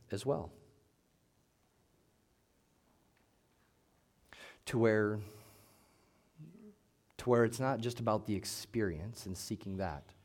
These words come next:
but rather dwelling in the shame and the guilt. How the cycle of sin, how the enemy can tear us down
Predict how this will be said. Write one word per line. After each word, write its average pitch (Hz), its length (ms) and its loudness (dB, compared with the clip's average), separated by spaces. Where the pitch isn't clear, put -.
but 113 100 2
rather 117 280 6
dwelling 101 480 4
in 90 80 0
the 92 80 -2
shame 78 560 -6
and 85 100 -6
the 87 60 -4
guilt. 92 420 -6
How 113 80 2
the 110 100 0
cycle 131 420 6
of 104 160 -2
sin, 92 500 0
how 92 140 0
the 123 160 4
enemy 127 360 2
can 127 160 2
tear 151 320 4
us 123 160 2
down 101 760 0